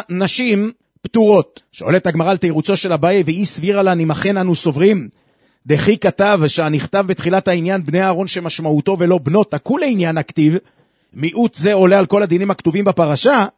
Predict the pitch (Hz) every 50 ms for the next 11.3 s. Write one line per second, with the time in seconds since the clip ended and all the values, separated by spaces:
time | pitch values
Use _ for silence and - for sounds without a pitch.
0 | _ _ _ - 113 - - 240 277 - - 247 233 208 - 214 190 180 160 -
1 | 175 185 175 - 185 175 170 165 160 156 151 165 147 - 170 156 170 196 - -
2 | _ _ _ _ _ _ _ - 107 135 175 240 180 185 - 247 208 - - 190
3 | 175 170 160 - 175 160 156 156 175 - _ _ _ _ _ _ _ _ _ 117
4 | 175 240 226 - - - - 220 - - - _ - 185 190 208 208 202 196 185
5 | 175 156 143 147 - - _ _ _ _ _ _ _ _ _ _ _ _ - 156
6 | 175 175 139 120 151 170 165 208 196 - 196 180 196 196 - 196 185 - - 185
7 | 165 175 185 - - - 170 147 131 135 - - _ _ _ _ _ _ - 123
8 | 139 - 240 254 277 - - 226 165 180 175 175 170 139 208 220 220 - - -
9 | - - - 233 226 185 143 175 202 214 202 226 185 - 208 208 233 277 277 247
10 | 220 226 247 - _ _ _ _ _ _ _ _ - 165 175 - 220 220 220 214
11 | - - 269 285 277 277